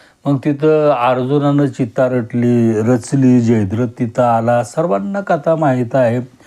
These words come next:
मग अर्जुनानं प्रदक्षिणा घातल्या, भगवंतानं सांगितलं, "तू धरुंध-, धनुर्धर आहेस, तुझ्या गांडीव तुझ्यासोबत राहू दे." आणि मग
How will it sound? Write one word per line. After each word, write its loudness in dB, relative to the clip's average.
मग 2
अर्जुनानं 0
प्रदक्षिणा -4
घातल्या, -2
भगवंतानं -4
सांगितलं, -4
"तू 4
धरुंध-, 2
धनुर्धर 2
आहेस, 0
तुझ्या 0
गांडीव 2
तुझ्यासोबत -4
राहू -2
दे." 2
आणि 2
मग -4